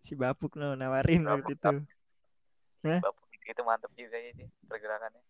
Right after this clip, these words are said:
Speaker 1: Wah, Bapuk sekarang ini, men. Gelap dia hidupnya. Udah.
Speaker 2: Kacau, Jon. Udah itunya gelap,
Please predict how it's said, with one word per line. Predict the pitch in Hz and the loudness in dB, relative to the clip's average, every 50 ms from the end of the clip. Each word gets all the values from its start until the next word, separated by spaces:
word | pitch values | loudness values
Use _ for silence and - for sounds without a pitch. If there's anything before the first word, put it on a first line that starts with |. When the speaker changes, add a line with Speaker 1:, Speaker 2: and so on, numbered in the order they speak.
| _ _ _ _ _ _ _ _ _ _ - - _ _ _ _ _ _ - | _ _ _ _ _ _ _ _ _ _ -20 -20 _ _ _ _ _ _ 12
Speaker 1:
Wah, | 175 175 156 | 12 12 12
Bapuk | - 127 123 143 185 - - | 12 12 12 10 10 8 6
sekarang | - - 160 165 185 180 175 156 143 - - | 4 4 4 4 4 2 0 -4 -6 -4 -2
ini, | 156 175 185 180 180 | -2 -2 -2 -4 -6
men. | 175 165 156 156 165 165 - - - - - - _ _ _ _ _ _ _ _ _ _ _ _ _ _ _ _ _ _ _ _ _ _ _ _ _ _ _ _ _ _ _ _ _ _ _ _ _ _ - | -6 -6 -6 -6 -8 -10 -14 -16 -16 -18 -18 -20 _ _ _ _ _ _ _ _ _ _ _ _ _ _ _ _ _ _ _ _ _ _ _ _ _ _ _ _ _ _ _ _ _ _ _ _ _ _ -6
Gelap | 160 175 196 214 202 202 - - | -2 2 6 8 8 8 8 6
dia | 185 180 180 | 8 8 8
hidupnya. | 175 170 160 151 151 151 143 139 - - _ _ _ _ _ _ _ - - - - - _ _ _ _ _ _ - | 8 8 6 4 4 4 4 4 2 -2 _ _ _ _ _ _ _ -20 -20 -20 -20 -20 _ _ _ _ _ _ 0
Udah. | 139 139 165 - - - 107 160 | 8 12 12 12 12 12 10 6
Speaker 2:
Kacau, | 160 - 131 127 - | 6 4 4 2 2
Jon. | - 123 - _ _ _ _ _ _ _ _ _ _ _ _ _ _ _ _ _ _ _ _ _ _ _ - | -2 -6 -8 _ _ _ _ _ _ _ _ _ _ _ _ _ _ _ _ _ _ _ _ _ _ _ -12
Udah | 104 - 101 101 98 98 | -4 0 0 2 2 0
itunya | 101 _ - 104 104 - 117 | -2 _ -4 -4 -4 -2 -2
gelap, | 127 135 139 135 - | 0 0 0 0 -2